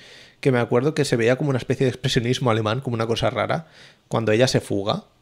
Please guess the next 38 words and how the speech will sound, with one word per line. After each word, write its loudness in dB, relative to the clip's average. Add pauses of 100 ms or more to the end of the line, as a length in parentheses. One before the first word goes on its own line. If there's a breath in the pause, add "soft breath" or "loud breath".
(120)
por -4
ejemplo, -4
que -2
hay 0
un, -2
algún -2
plano 0
en -4
el -4
que -2
ella 0
se 0
va 4
y 2
se -6
ve -2
como -6 (100)
un -8
guardia 0 (680 loud breath)
va 6
avanzando 2
y 0
se -2
le 0
ve 2
la 0
sombra -2
en -2
la -4
pared. -2 (1160 loud breath)
Se -2
veían 4
como 2
pequeños 2
detalles 2
de 4
mezclas, -2 (640 loud breath)
em, -2